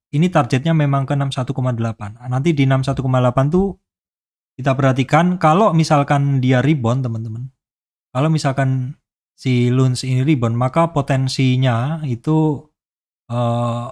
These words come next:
dari sini, potensi pantulannya adalah dari enam satu koma delapan retracement di sini sampai kisaran tiga dua koma delapan retracement. Jadi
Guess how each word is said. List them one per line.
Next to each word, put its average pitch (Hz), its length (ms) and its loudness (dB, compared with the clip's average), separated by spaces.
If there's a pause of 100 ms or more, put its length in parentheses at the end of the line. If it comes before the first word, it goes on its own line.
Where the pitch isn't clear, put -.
(140)
dari 123 560 0
sini, 131 300 -2
potensi 127 340 -4
pantulannya 127 480 -2
adalah 135 220 -2
dari 131 480 0 (760)
enam 127 240 0
satu 135 240 -2
koma 131 160 0
delapan 127 300 2
retracement 139 500 -2
di 135 80 -2
sini 127 400 -2
sampai 139 560 -2
kisaran 139 720 -2
tiga 117 180 -4
dua 120 300 -2
koma 117 180 -4
delapan 110 300 -6
retracement. 113 320 -14
Jadi 131 420 -4